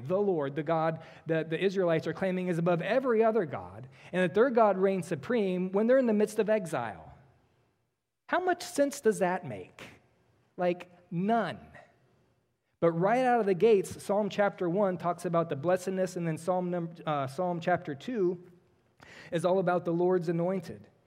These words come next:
and how all the nations will be brought into subjection to him while they are off in exile in a foreign land. That's just ludicrous.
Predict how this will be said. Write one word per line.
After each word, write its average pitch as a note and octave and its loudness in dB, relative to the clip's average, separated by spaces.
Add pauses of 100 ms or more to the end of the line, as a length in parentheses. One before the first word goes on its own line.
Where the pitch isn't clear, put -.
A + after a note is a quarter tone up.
(220)
and D#3 -2
how F3 0
all F#3 2
the F#3 0
nations F3+ 0
will E3 -2
be E3 2
brought D#3+ 2
into D#3 -4
subjection C#3+ -6
to C#3+ -6
him C3+ -4 (220)
while D#3 0
they D#3 0
are D3 -2
off C#3 -2
in C#3 -6
exile A#2 -6 (280)
in B2+ -10
a A#2+ -10
foreign A2+ -10
land. F2 -16 (1300)
That's C#4 -2
just D#4 -4
ludicrous. - -6